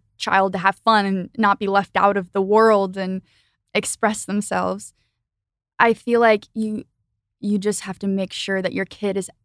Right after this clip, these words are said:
as equipped as they can be to handle what's coming at them and be able to tell, "Okay, this isn't a safe person to talk to. This isn't a safe person to interact with." And I mean, I think monitoring to a gr-,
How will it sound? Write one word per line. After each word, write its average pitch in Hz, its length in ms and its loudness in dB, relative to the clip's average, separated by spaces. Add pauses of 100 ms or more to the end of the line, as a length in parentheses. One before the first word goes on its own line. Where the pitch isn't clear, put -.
(420)
as 208 240 4
equipped - 640 -4 (380)
as 202 140 2
they 208 120 4
can 202 240 -2
be 196 460 -4 (260)
to - 80 -6
handle 208 380 0
what's 202 180 -2
coming 202 300 -2
at 226 100 -10
them 254 300 2 (340)
and 214 220 2
be 214 160 0
able 214 160 -2
to 196 100 0
tell, 196 460 -2
"Okay, 190 340 -6 (460)
this 254 180 4
isn't 247 220 0
a 208 60 -2
safe 202 280 -2
person 190 300 -6
to 185 80 -6
talk - 260 -20
to. 180 380 -6 (160)
This 226 160 -2
isn't 220 200 -4
a 202 60 -2
safe 190 300 -4
person 196 280 -8
to 170 60 -8
interact 180 420 -6
with." 180 320 -6 (440)
And 226 440 0 (260)
I 233 80 0
mean, 233 120 0
I 226 120 0
think 254 240 0
monitoring 208 520 2
to 202 120 -6
a 190 60 -4
gr-, 190 140 -8